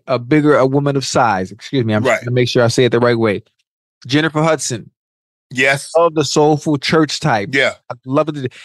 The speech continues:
Speaker 1: Keke Wyatt.
Speaker 2: Fantasia.
Speaker 1: Fanta-, uh, boy, you knew I,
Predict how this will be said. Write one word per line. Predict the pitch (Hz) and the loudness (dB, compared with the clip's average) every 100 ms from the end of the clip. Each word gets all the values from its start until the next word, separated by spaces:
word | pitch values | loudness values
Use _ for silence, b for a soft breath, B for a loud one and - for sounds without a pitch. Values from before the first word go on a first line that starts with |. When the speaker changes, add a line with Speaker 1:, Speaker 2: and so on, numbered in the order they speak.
| B B _ - | B B _ -2
Speaker 1:
Keke | 185 175 175 | -2 0 0
Wyatt. | 156 151 165 196 | 0 0 0 0
Speaker 2:
Fantasia. | 170 151 139 220 220 208 160 139 - - _ - | -2 -6 -4 -2 0 0 0 -2 -4 -10 _ 0
Speaker 1:
Fanta-, | 165 151 202 190 | 2 2 0 0
uh, | 139 127 - _ | 0 -2 -4 _
boy, | 131 131 | -4 -2
you | 147 156 | -2 -6
knew | 151 156 | -6 0
I, | 151 | 2